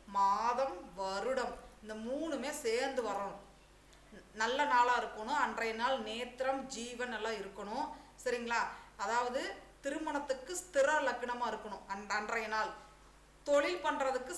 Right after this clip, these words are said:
சரலக்னமா இருக்கணும். இந்த சரலக்னம் இருக்கணும், நேத்திர ஜீவன் இருக்கணும், அதுக்கப்புறம் வந்து என்னங்க,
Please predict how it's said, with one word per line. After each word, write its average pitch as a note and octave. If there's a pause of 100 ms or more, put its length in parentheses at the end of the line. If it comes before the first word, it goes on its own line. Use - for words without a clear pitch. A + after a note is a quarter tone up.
சரலக்னமா C4+
இருக்கணும். G#3 (260)
இந்த G#3+
சரலக்னம் C4+
இருக்கணும், C4+
நேத்திர C4+
ஜீவன் C4
இருக்கணும், C4+ (260)
அதுக்கப்புறம் C4
வந்து C4
என்னங்க, B3+